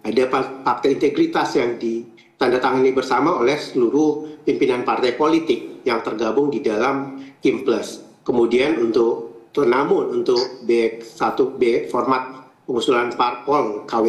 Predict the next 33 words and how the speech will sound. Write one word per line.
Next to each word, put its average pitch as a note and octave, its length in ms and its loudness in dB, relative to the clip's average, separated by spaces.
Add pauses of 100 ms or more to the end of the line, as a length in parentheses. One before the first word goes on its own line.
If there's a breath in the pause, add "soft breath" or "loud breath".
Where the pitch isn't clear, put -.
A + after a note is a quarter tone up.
(120)
K C#3+ 260 0
ini C#3 480 0 (220)
ada B2+ 240 0
partai-partai A#2+ 640 0
tentu C3+ 260 0
yang B2+ 220 0
secara A2+ 320 -4
teknis A2+ 340 2
masih C3+ 240 -2
berproses. B2+ 720 -4 (320 loud breath)
Kami A#2+ 320 4
sendiri C3+ 400 2
di A2+ 100 2
Partai A2+ 320 0
Demokrat A2 560 0
untuk, A2+ 540 -2
eh, A2 580 -2
penentuan B2+ 880 2 (540)
ya C3+ 240 2
pasangan B2 400 2
calon C#3+ 320 4
yang A2+ 100 0
akan A#2+ 240 0
diusung B2+ 300 0
pada A#2 240 0
Pilgub B2 400 2
ini C3 160 2
harus C3+ 320 0 (320 loud breath)
menunggu A#2+ 480 4
putusan B2 320 0
Majelis A2 320 0
Tinggi A#2 240 0
Partai. - 580 -2